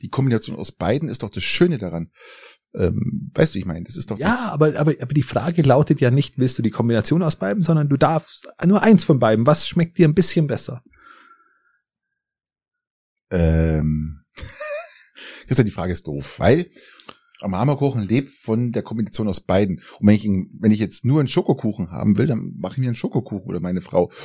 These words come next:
Speaker 1: Und wenn ich jetzt nur einen Sand- oder einen, einen Zitronenkuchen haben will, dann mache ich mir einen Zitronenkuchen.
Speaker 2: Okay. Dann ich, ich, ich konkretisiere die Frage.
Speaker 1: Bitte sei so gut.
Speaker 2: Willst du lieber einen Schokoladenkuchen oder einen Sandkuchen?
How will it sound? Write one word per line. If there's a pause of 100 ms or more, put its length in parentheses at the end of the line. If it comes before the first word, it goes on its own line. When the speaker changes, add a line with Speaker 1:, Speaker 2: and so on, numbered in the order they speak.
(140)
Speaker 1:
Und
wenn
ich
jetzt
nur
einen
Sand-
oder
einen,
einen
Zitronenkuchen
haben
will,
dann
mache
ich
mir
einen
Zitronenkuchen.
Speaker 2:
Okay.
Dann
ich,
ich, (120)
ich
konkretisiere
die
Frage.
Speaker 1:
Bitte
sei
so
gut.
Speaker 2:
Willst
du
lieber
einen
Schokoladenkuchen
oder
einen
Sandkuchen?